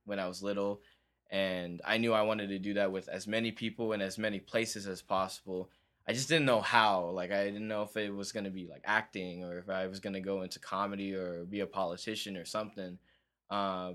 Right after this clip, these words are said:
but then the whole music thing hits me, and I'm like, "This is, this is how we're gonna do it." And so for me, the industry is, uh, it's tough,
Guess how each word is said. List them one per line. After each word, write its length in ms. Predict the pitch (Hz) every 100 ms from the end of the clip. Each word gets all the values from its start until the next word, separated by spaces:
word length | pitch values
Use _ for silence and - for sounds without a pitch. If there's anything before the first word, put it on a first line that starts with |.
| -
but 120 | 107
then 180 | 120 113
the 80 | 107
whole 180 | 110
music 380 | 107 123 151 143
thing 160 | 123 117
hits 260 | 117 107 -
me, 180 | 113 107
and 80 | 104
I'm 100 | 101
like, 200 | 95 92
"This 180 | 104 -
is, 100 | 95 101
this 180 | 104 113
is 80 | 101
how 160 | 101
we're 100 | 95
gonna 200 | 92 87
do 220 | 85 92
it." 180 | 78 73
And 260 | 95 98 90
so 260 | - 104 101
for 140 | 101
me, 380 | 104 110 107 101 - _ _ _ -
the 120 | 107
industry 680 | 120 123 113 - 113 110 104
is, 380 | 101 92 - -
uh, 500 | 90 98 92 87 80 - - _ -
it's 180 | 104
tough, 480 | - 135 147 - -